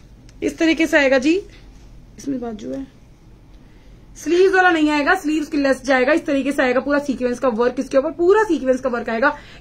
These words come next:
एक तरफ से आएंगी जी sleeves इस तरीके से, imported lycra से एक तरफ से sleeves, इस तरीके से डिजाइनर से sleeves बनाई हुई हैं,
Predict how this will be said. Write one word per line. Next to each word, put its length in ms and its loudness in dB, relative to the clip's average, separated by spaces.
एक 220 -2
तरफ 200 -2
से 80 -2
आएंगी 220 4
जी 60 -2
sleeves 300 -2
इस 140 -8
तरीके 340 -2
से, 260 -6
imported 480 2
lycra 320 4
से 120 0
एक 100 -2
तरफ 140 2
से 120 -2
sleeves, 240 -2
इस 140 -4
तरीके 240 0
से 80 -2
डिजाइनर 360 2
से 140 -2
sleeves 240 -4
बनाई 280 0
हुई 160 -4
हैं, 180 -2